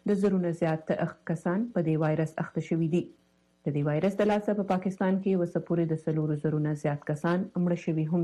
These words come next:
دي. وایټ هاوس په دې اړه دفاعي دریځ خپل کړی چې وایي صدر ډونالډ ټرمپ ته په افغانستان کې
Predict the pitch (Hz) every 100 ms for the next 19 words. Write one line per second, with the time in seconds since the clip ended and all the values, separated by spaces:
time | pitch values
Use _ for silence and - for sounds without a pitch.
0 | 160 160 139 - _ _ _ _ _ _
1 | _ _ _ _ - 233 240 254 294 285
2 | 233 208 226 214 208 185 180 180 185 175
3 | 175 175 - 170 160 185 185 185 165 165
4 | 175 180 180 180 165 156 156 156 147 170
5 | 165 170 160 165 156 160 156 151 160 160
6 | 165